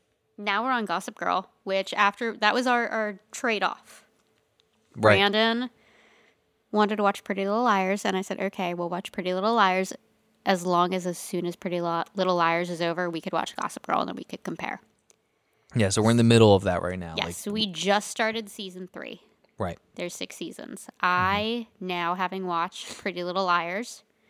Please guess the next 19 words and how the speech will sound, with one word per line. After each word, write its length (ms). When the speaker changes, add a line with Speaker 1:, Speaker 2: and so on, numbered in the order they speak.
Speaker 1:
to 100
do 120
my 200
own 200
comparison, 760
I 580
hold 560
true 360
to 140
what 140
I 120
originally 440
said. 380
Gossip 340
Girl 220
is 200
by 340
far 300
superior. 600